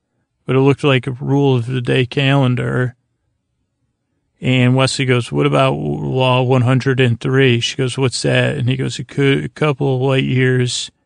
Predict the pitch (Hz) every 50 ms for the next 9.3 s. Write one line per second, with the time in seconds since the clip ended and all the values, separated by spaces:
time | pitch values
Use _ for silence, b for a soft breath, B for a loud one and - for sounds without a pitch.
0 | _ _ _ _ _ _ _ _ _ _ _ _ _ - - 139 131 120 - -
1 | 139 131 123 - - 131 123 120 - - 143 135 127 127 127 - - 131 - -
2 | 143 135 123 120 117 127 123 - - - - - - - _ _ _ _ _ _
3 | _ _ _ _ _ _ _ _ _ _ _ _ _ _ _ _ _ _ _ _
4 | _ _ - - 123 123 120 120 120 120 120 127 131 135 135 123 117 - 139 123
5 | 113 120 104 - - 139 135 135 123 - - 143 127 123 131 120 113 120 120 120
6 | 123 123 123 123 123 123 139 - - 120 117 120 123 123 127 127 131 139 131 110
7 | - - 156 156 143 131 123 123 123 127 127 127 127 123 - - 139 127 123 131
8 | 131 127 123 123 127 139 131 120 131 127 123 123 131 131 131 131 131 127 123 131
9 | 135 - 123 - - -